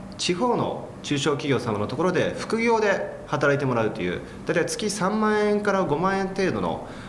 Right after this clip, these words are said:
あの、比較的安い値段で副業で働いてもらうマッチングプラットフォームです。そして半年前からエムアンドエーしましたのが、えー、グローカルミッションジョブズというサービスでして、こちらが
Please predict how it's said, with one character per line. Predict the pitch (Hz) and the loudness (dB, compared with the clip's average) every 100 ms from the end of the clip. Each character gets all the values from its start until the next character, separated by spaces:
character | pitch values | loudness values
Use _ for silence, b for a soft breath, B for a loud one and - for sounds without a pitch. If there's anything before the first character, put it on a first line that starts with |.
| B - | B -2
あ | |
の、 | 131 | 0
比 | 135 | 0
較 | 208 | 0
的 | 202 202 | 2 2
安 | 160 160 202 | 2 0 0
い | |
値 | 175 | 0
段 | 175 175 | 2 2
で | 190 | 0
副 | - | 0
業 | 139 | 0
で | 120 | 2
働 | 107 117 110 | 2 2 2
い | |
て | 107 | 2
も | |
ら | 101 | 0
う | 101 101 | 0 -2
マ | 110 | -2
ッ | |
チ | - | 0
ン | 107 | -2
グ | |
プ | 101 | 0
ラ | 107 | -2
ッ | - | -2
ト | 92 | -6
フ | - | -4
ォ | 95 | -4
ー | |
ム | |
で | - | -4
す。 | - - - B B B B - | -6 -8 -10 B B B B -8
そ | - | -2
し | 185 | 0
て | 233 233 233 - - | 2 0 -2 -6 -2
半 | 185 | 0
年 | 208 | 0
前 | 214 202 | 2 2
か | 123 | 2
ら | 98 - | 2 0
エ | 117 | 0
ム | 120 | 2
ア | |
ン | |
ド | 110 | 2
エ | |
ー | |
し | - | 0
ま | 104 | -2
し | |
た | 107 | 0
の | 104 | 2
が、 | 143 156 151 - | 4 4 2 0
え | 92 92 | -4 -4
ー、 | 101 | 2
グ | |
ロ | 185 214 | 4 4
ー | |
カ | 220 | 2
ル | 208 | 0
ミ | 196 | 0
ッ | |
シ | - - | -2 0
ョ | 180 175 | 0 0
ン | |
ジ | 170 | 0
ョ | |
ブ | 131 | -2
ズ | - | -2
と | 87 | -4
い | |
う | 85 - B B | -4 -6 B B
サ | - 123 | -4 0
ー | 107 | 0
ビ | 92 | -2
ス | - | -8
で | 76 | -8
し | - | -4
て、 | 92 80 - B B | -4 -4 -8 B B
こ | 170 | -4
ち | 170 | 0
ら | 208 | 4
が | 202 185 - | 4 2 0